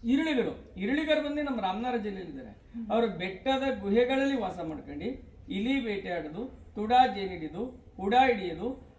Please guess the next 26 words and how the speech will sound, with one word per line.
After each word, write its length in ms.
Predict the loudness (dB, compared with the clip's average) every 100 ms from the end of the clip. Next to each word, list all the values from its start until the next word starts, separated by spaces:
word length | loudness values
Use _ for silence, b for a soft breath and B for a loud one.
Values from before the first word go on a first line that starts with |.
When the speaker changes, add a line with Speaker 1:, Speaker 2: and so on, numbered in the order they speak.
| -2
Speaker 1:
ಅದೆಲ್ಲ 380 | 0 0 0 2 4
ಮಿಗಿಲಾಗಿ 600 | 2 0 -2 0 -2 -2
ಅವರು 160 | -8 -10
ಕಣಿಯೋದು. 680 | -10 -8 -8 -8 -12 -16 -18 -20 B B B 2
ಕಣಿ 340 | 2 4 0
ಅಂದ್ರೆ 600 | -2 0 0 0 -2 -8 -8
ಮುಂದೆ 340 | -6 -4 -4
ಏನಾಗುತ್ತೆ, 920 | -4 -4 -4 -4 -6 -6 -8 -8 -8
ಹಿಂದೆ 800 | -8 -12 -10 -8 -8 -8 -8 -8
ಏನಾಗಿತ್ತು 580 | -8 -8 -4 -6 -6 -8
ಅಂತ 160 | -10 -10
ಕಣಿ 320 | -12 -10 -8
ಅಂತ. 280 | -8 -12 -18 -18 -20 -20 -20 -20 -20 B B B 0
ಎಂಟನೇದು 520 | 0 0 -2 -4 -2
ಕತ್ತಿರೋದು 480 | -4 -4 0 0 0
ನಾವು 520 | -2 0 0 0 -6 -10 -10
ಏಳನೇದು 480 | -2 0 0 -2 -4
ಬಂದು 760 | -6 -2 -2 -4 -10 -18 -14 -6
ಮಲೆ 260 | -2 0
ಕುಡಿಯೋರು. 520 | -2 -4 -6 -8 -14 -20 -18 -10 -6
ಮಲೆ 300 | -2 2 4
ಅಂದ್ರೆ 380 | 4 2 -2
ಬೆಟ್ಟದ 580 | -2 -4 -8 -6 -2 0
ಮೇಲಿರೋರು 680 | 0 0 -2 -4 -4 -4 -4
ಮಲೆ 260 | -6 -6 -8
ಕುಡಿಯೋರು, 460 | -6 -6 -6 -10